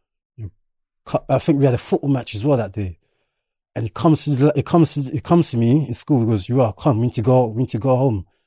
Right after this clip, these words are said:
We're moving houses." Raw, like, all of a sudden, he's always, "We're moving houses." "No, Dad, I wanna play football. I wanna go and play football. I wanna,"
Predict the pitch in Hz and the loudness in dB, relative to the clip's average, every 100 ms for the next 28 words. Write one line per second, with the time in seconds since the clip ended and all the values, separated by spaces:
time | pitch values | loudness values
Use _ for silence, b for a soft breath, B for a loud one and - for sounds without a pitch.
0 | - 107 131 123 107 147 139 - 87 - | -6 2 2 2 2 0 0 -2 -10 -12
1 | _ _ _ _ - 113 135 214 185 139 | _ _ _ _ -14 -6 2 4 6 4
2 | 139 - 208 202 196 202 190 196 170 180 | 0 2 4 4 2 2 2 2 2 0
3 | 156 135 131 160 170 160 151 135 151 202 | 0 -2 0 0 2 0 0 -2 0 2
4 | 202 143 104 - 120 104 147 165 156 - | 4 4 0 -4 -4 -2 -2 0 0 -2
5 | 160 - 147 131 139 117 165 151 b b | -4 -4 -4 0 0 0 2 0 b b
6 | b 120 - 165 - 135 135 139 | b -10 0 0 0 -2 0 -2